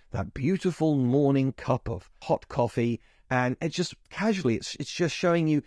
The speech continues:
there are things that you can relate to. They may go to a, a shopping mall, they may have a stretched limousine, they will have security guys with little earpieces and things like that, all that kind of stuff you see in an American movie.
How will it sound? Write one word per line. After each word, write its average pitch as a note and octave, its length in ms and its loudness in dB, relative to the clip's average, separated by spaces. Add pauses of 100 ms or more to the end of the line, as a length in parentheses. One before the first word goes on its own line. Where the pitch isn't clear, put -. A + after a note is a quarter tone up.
(200)
there C#3 100 0
are C3 60 0
things F3 420 0
that C#3+ 100 -4
you D#3 120 -2
can C#3 120 -2
relate A#2+ 340 2
to. - 160 -10
They G#2+ 120 -2
may G2+ 160 0
go G2+ 220 -2
to A#2 240 2
a, A#2 60 0 (220)
a A#2 80 -8
shopping C3+ 440 2
mall, E2+ 200 -2
they G#2 120 0
may A2 160 0
have G2+ 200 -2
a A2+ 40 -2
stretched - 360 -4
limousine, C3 720 2
they G2 100 -6
will F#2+ 140 -6
have - 220 -8
security D#3+ 520 2
guys G#2+ 380 0
with G2+ 100 -4
little A2+ 220 -2
earpieces B2 720 -2
and G#2 160 -6
things C#3+ 240 0
like C3+ 200 -2
that, E3 260 -2
all E3+ 120 0
that D3+ 200 -2
kind D3+ 160 -2
of B2 60 -4
stuff - 200 -4
you C#3 140 -4
see D3 260 -2
in C3+ 60 0
an C3+ 100 0
American D3 520 0
movie. F3+ 360 2